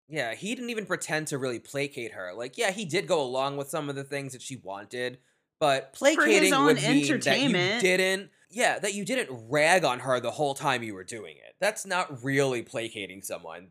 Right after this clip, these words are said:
Speaker 1: I mean, not that placating is great, but, like, at least it shows that you're
Speaker 2: Kind of care,
Speaker 1: attempting to
Speaker 2: yeah.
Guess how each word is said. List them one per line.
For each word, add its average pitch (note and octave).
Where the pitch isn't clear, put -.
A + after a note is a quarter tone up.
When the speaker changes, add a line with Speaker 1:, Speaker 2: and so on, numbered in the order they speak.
Speaker 1:
I D#3
mean, F3+
not E3
that G2
placating F#2+
is -
great, A1+
but, G3+
like, G#3
at A#3+
least D4+
it F#3
shows E3+
that C#3+
you're A#2+
Speaker 2:
Kind C#4
of F#3
care, D#3+
Speaker 1:
attempting D#3+
to E3
Speaker 2:
yeah. D#3